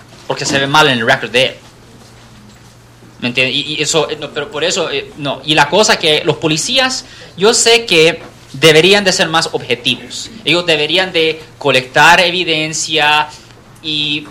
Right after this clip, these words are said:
decidir si, ah, la historia de la víctima alegada o si el delito honestamente ocurrió. Pero así no trabaja. La policía simplemente colecta la evidencia pensando que tú ya eres culpable, que la persona ya es culpable.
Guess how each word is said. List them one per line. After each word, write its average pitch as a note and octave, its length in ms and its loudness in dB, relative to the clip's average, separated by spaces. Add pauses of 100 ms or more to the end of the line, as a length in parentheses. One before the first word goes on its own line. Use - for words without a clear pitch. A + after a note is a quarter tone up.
(220)
decidir E3+ 840 0
si, E3 560 2 (880)
ah, C#3+ 840 4
la D3+ 160 2
historia E3+ 520 2
de D3 320 0
la C3 180 4
víctima E3 540 0
alegada D3+ 920 4
o C3 400 0
si D3 200 -2
el C3+ 120 -4
delito D#3+ 420 2
honestamente D3+ 960 0
ocurrió. D#3 560 2 (420)
Pero F#3 140 0
así G3+ 180 -2
no F#3+ 140 -4
trabaja. D#3 520 2 (300)
La C#3 120 -2
policía D3+ 360 0
simplemente F3 680 -6 (200)
colecta D3+ 440 0
la D#3 140 2
evidencia D3+ 460 -4
pensando D3+ 440 -4
que C#3 140 -2
tú D#3 280 -8
ya C#3+ 220 0
eres D3+ 140 -2
culpable, B2+ 460 -4
que A#2 100 -10
la A#2 120 -4
persona D3 480 -6
ya C3+ 200 0
es D3 100 -4
culpable. C#3 720 0